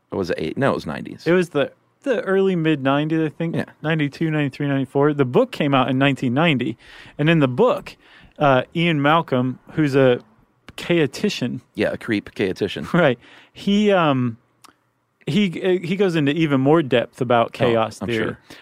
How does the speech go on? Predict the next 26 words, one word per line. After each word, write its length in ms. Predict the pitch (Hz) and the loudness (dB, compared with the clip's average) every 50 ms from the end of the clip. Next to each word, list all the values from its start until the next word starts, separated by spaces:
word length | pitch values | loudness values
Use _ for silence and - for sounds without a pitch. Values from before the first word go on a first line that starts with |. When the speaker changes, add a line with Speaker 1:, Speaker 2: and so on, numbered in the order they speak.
| - - | -6 -2
Speaker 2:
But 140 | 175 156 | -2 0
that 160 | - 233 254 214 | 2 2 2 2
was, 260 | 214 196 165 - - | 2 0 0 0 0
I 100 | 185 170 | 0 2
mean, 120 | 180 185 | 2 2
that 80 | 196 220 | 2 2
was 120 | 220 185 | 0 0
the 80 | 175 160 | -2 -2
first 240 | - - 180 156 - | 0 0 0 0 2
time 200 | - 151 139 143 | 2 2 4 4
I 100 | 151 170 | 4 2
ever 160 | 156 123 120 101 | 2 2 0 0
heard 160 | 123 123 113 | 0 0 -2
of 100 | 113 107 | -2 -2
chaos 340 | - 123 120 120 110 110 - | -2 0 0 0 0 -2 -4
theory 280 | - 127 120 117 113 113 | -4 -2 0 0 0 0
was 200 | 110 113 107 - | -2 -4 -6 -6
from 200 | - 127 120 113 | -6 -6 -6 -4
Jurassic 560 | - 123 120 117 113 113 104 - 123 117 - | 0 0 2 2 2 0 -2 -6 -12 -14 -10
Park. 260 | - 135 123 - - | -6 -4 -4 -2 -2
Speaker 1:
Yeah, 140 | 170 165 117 | -2 -2 0
me 120 | 117 135 | -2 -4
too, 180 | 127 - 143 135 | -4 -6 -6 -4
probably. 320 | - 95 82 80 85 87 - | -4 -4 -4 -4 -4 -4 0
Speaker 2:
And, 360 | 160 151 143 143 143 139 135 | 2 2 4 4 4 4 4
um, 480 | 143 139 139 135 127 123 123 123 - | 4 4 4 4 2 0 0 -2 -6